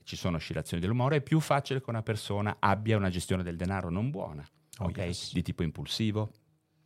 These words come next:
Speaker 1: tipo cortocircuitario, compensativo,
Speaker 2: Mhm.
Speaker 1: perché adesso noi possiamo, ognuno di noi ha la possibilità di avere questo piccolo, eh, spike dopaminico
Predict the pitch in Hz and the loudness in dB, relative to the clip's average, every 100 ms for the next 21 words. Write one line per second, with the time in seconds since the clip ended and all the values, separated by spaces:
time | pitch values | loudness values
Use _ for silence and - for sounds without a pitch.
0 | _ _ - - 82 90 - 87 80 - | _ _ -10 -4 -2 -2 -2 -2 -2 -2
1 | 78 80 82 82 82 85 - - - 147 | 0 4 4 4 2 0 -4 -20 4 6
2 | 127 107 90 - 82 85 90 98 104 120 | 8 8 6 4 0 2 2 2 4 6
3 | 95 90 175 - 98 110 104 - 98 104 | 6 6 4 4 0 0 -4 -6 -4 -2
4 | 143 175 165 135 147 156 107 104 101 - | 0 2 0 -2 0 2 2 4 0 2
5 | 107 104 - 90 92 101 110 104 117 113 | 4 4 6 4 4 2 4 6 6 6
6 | 98 104 98 104 - - - - 104 87 | 6 2 0 -2 -2 -2 -2 0 4 6
7 | 87 92 92 87 85 - - 143 107 87 | 6 4 2 0 -2 -6 4 6 6 2
8 | - 104 107 139 117 107 113 113 123 | 0 2 6 8 8 8 8 6 2